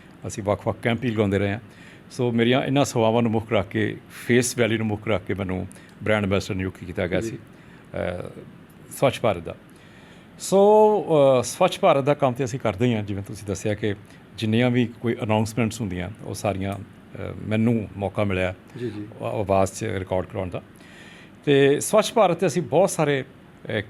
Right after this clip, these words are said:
Speaker 1: ਕੈਂਪ ਵੀ ਲਗਾਉਂਦੇ ਰਹੇ ਹਾਂ, ਬੜਾ ਕੰਮ ਕੀਤਾ। ਪਰ ਪਿਛਲੇ ਕੁਝ ਸਮੇਂ ਤੋਂ ਜਿਹੜੀ ਅਵਰਦਾ ਕੰਪਨੀ ਹੈ,
Speaker 2: ਜੀ,
Speaker 1: ਜਿਹਨੂੰ
Speaker 2: ਜੀ।
Speaker 1: ਕੋਲੋਂ ਕੂੜਾ ਚੁੱਕਣ ਦਾ ਕੰਮ ਅਸੀਂ, ਅਹ, ਉਹਨੂੰ ਅਲਾਟ ਕੀਤਾ ਗਿਆ ਸੀ।
Speaker 2: ਇਹ ਕਿੰਨੇ ਸਾਲ ਪਹਿਲੇ ਇਸ ਕੰਪਨੀ ਨੂੰ ਦਿੱਤਾ ਗਿਆ ਸੀ ਇਹ
Speaker 1: ਇਹ
Speaker 2: ਕੰਮ?
Speaker 1: ਦੋ ਹਜ਼ਾਰ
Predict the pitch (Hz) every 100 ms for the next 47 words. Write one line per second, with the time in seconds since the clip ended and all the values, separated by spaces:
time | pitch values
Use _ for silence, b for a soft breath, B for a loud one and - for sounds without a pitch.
0 | - 131 139 151 143 123 117 120 127 -
1 | - - - 110 98 120 151 135 117 113
2 | 104 107 - - B B B B B -
3 | 165 160 160 156 - - - - - 214
4 | 214 156 - 107 98 98 82 - - 123
5 | 113 117 127 - 120 123 143 151 117 92
6 | 101 90 80 127 131 110 110 113 107 107
7 | 110 B B - - 147 165 165 - 135
8 | 113 110 98 95 92 101 90 - - -
9 | 95 - 113 107 107 110 110 104 98 92
10 | 87 117 - - 175 175 180 180 202 196
11 | 190 190 190 180 160 165 160 156 127 127
12 | 123 120 123 123 117 165 120 151 165 151
13 | 143 143 135 120 131